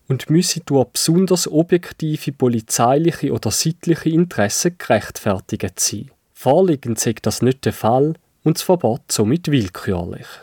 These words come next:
Das Bundesgericht lässt sich von dieser Argumentation nicht überzeugen. Die Handels- und Gewerbefreiheit werde durch das Automobilverbot nicht verletzt.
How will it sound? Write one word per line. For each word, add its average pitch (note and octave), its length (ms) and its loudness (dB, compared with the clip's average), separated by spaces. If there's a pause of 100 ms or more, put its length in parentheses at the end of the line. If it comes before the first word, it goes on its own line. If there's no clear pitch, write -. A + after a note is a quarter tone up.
(280)
Das - 120 -6
Bundesgericht G3 800 2
lässt A#2+ 240 2
sich - 120 -2
von - 200 -4
dieser C#3 260 4
Argumentation C#3+ 1000 2
nicht A#2 220 2
überzeugen. F#2 760 -6 (320)
Die - 60 -8
Handels- F#3+ 440 2
und A2+ 120 0
Gewerbefreiheit B2+ 1120 2
werde A#2 300 2
durch G#2+ 140 -2
das - 60 -4
Automobilverbot A#2 1400 -2 (120)
nicht E3+ 300 0
verletzt. - 880 -4